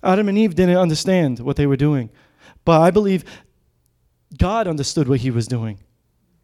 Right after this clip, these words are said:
We find something and think we have a handle on it, and we wanna wrap ourselves in that. If you remember the story,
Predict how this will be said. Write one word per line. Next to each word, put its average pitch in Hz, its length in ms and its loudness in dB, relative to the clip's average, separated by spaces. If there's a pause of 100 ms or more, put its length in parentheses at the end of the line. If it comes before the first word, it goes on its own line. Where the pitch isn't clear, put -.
(2750)
We 165 140 0
find 208 400 0
something 156 600 -4 (260)
and 160 100 -4
think 202 220 -2
we 208 120 2
have 185 140 4
a 160 60 2
handle 175 400 -2
on 131 180 -4
it, 139 140 -8 (720)
and 170 140 2
we 170 60 2
wanna 170 240 -2
wrap 180 280 2
ourselves 135 380 0
in 131 80 2
that. 123 260 0 (200)
If 156 120 -4
you 190 100 0
remember 185 300 2
the 170 80 2
story, 220 440 2